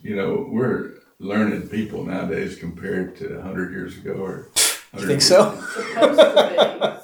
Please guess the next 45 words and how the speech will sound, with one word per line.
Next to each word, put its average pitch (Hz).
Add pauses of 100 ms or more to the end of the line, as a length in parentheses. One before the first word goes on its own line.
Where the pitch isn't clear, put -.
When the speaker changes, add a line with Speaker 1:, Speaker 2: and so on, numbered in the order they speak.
Speaker 3:
be. -
Speaker 1:
We're -
all, 104
we're 107
all 104
Speaker 3:
Supposed -
to -
be. 107
Speaker 1:
very 110
intelligent. -
Speaker 2:
Oh, 170
yes. 147
Speaker 3:
Yeah. - (460)
Speaker 1:
But -
in 110
Speaker 2:
I 135
Speaker 1:
the 135
Speaker 2:
love 139
the -
Speaker 1:
old 185
Speaker 2:
sarcasm. -
Speaker 1:
days, - (220)
a 98
lot -
of -
people, - (120)
in 104
fact, -
the 98
majority 110
of 104
people 131
couldn't 107
even 101
read -
the -
Bible. - (100)
Speaker 2:
Yeah. 104
Speaker 1:
They 101
had 98
to 110
rely 98
on 95
the - (360)
priest -